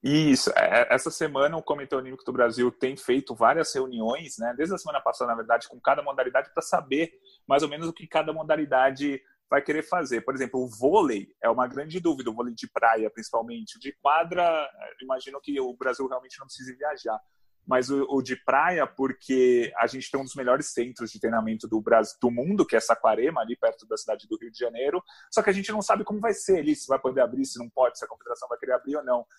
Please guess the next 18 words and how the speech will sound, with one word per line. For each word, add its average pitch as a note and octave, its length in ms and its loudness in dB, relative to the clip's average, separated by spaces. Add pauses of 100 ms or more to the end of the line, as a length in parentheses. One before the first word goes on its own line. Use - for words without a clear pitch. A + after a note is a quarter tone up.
(180)
Se - 340 -4
abrir C#3+ 360 4
aquele A#2+ 320 -4
centro A#2 520 -6
e A#2+ 280 -4 (280)
dentro C#3 300 2
de - 100 -12
todos B2+ 200 0
os - 60 -14
protocolos, A2+ 760 2
os A#2+ 160 0
atletas A#2+ 400 2
de A2 80 -12
vôlei A2+ 160 -2
de A2 80 -10
praia A2 160 0
conseguirem A2+ 400 -8
treinar, D#3 420 2